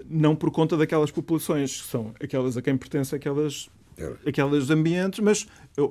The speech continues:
Speaker 1: poderes exteriores de diversa natureza, económica ou não. E,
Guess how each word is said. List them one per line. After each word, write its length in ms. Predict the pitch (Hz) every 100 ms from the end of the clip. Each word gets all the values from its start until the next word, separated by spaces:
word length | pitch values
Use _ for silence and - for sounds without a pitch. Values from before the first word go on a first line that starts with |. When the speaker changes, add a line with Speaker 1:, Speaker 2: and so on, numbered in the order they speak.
| -
Speaker 1:
poderes 400 | 143 131 127 123
exteriores 720 | - - - 185 170 196 147
de 100 | 123
diversa 380 | 127 147 135 151
natureza, 420 | 147 226 220 143
económica 380 | 139 156 139 117
ou 60 |
não. 160 | 107 98 - - - - -
E, 160 | 156